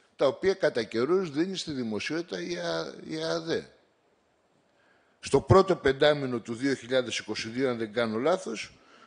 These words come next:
μόνο το τριάντα, μόνο το είκοσι εφτά τοις εκατό των υποθέσεων που είχαν προσφύγει στην, ε, στην Διεύθυνση Επίλυσης Διαφορών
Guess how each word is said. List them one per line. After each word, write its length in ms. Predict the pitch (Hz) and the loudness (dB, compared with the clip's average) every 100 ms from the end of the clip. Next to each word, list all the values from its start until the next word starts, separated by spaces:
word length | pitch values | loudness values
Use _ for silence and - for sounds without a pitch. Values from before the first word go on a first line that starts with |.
| - | -4
μόνο 340 | 180 226 220 | 4 6 6
το 160 | - 165 | 4 0
τριάντα, 760 | - 143 131 123 117 117 107 - | 2 4 4 4 2 2 2 -4
μόνο 300 | 151 175 170 | -4 -2 -2
το 100 | 147 | -4
είκοσι 320 | 131 127 - | -2 -2 -2
εφτά 240 | 127 190 | -2 -2
τοις 120 | 185 147 | 0 0
εκατό 680 | 123 139 165 135 98 - _ _ _ _ _ _ _ | 0 -2 0 0 0 -6 _ _ _ _ _ _ _
των 220 | - 135 135 | 2 2 2
υποθέσεων 840 | 127 - 120 - 170 - 151 135 | -4 -2 -4 2 4 4 0 -4
που 80 | 151 | -4
είχαν 340 | 147 151 131 - | -2 -2 -2 -4
προσφύγει 880 | 117 117 - 160 151 107 92 73 _ _ _ _ _ _ | -4 -4 0 2 2 -2 -8 -10 _ _ _ _ _ _
στην, 400 | - - 127 123 | -6 0 0 2
ε, 960 | 117 107 101 101 95 90 87 85 80 78 73 76 76 71 67 64 _ _ _ _ - - | 2 2 2 2 0 -4 -6 -8 -10 -14 -18 -20 -20 -20 -20 -20 _ _ _ _ -20 -14
στην 280 | - 123 117 | -4 -2 2
Διεύθυνση 720 | 147 165 165 - - 127 123 | 6 8 6 2 -2 0 2
Επίλυσης 560 | 110 147 151 123 113 | 4 2 2 -4 -4
Διαφορών 600 | 107 107 - 120 175 196 | -2 -2 0 2 2 0